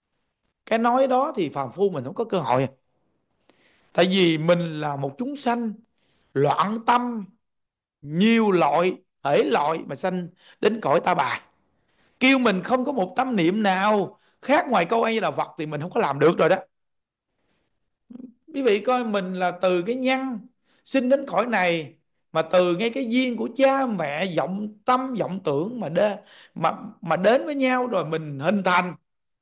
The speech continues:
Cái gốc mình đã là như vậy rồi mà kêu mình không có một chút vọng tưởng để được giảng sanh thì việc này phàm phu không ai làm được,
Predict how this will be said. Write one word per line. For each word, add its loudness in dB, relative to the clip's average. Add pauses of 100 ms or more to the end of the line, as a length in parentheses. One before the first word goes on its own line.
(320)
Cái -6
gốc 0
mình 0
đã 0
là 0
như -2
vậy 0
rồi 2
mà -2
kêu 0
mình -4
không -4
có -2
một 2
chút 2
vọng 0
tưởng 2 (400)
để 4
được 2
giảng 2
sanh 0
thì 0
việc -4
này -4 (640)
phàm 2
phu 2
không -4
ai 0
làm 0
được, 0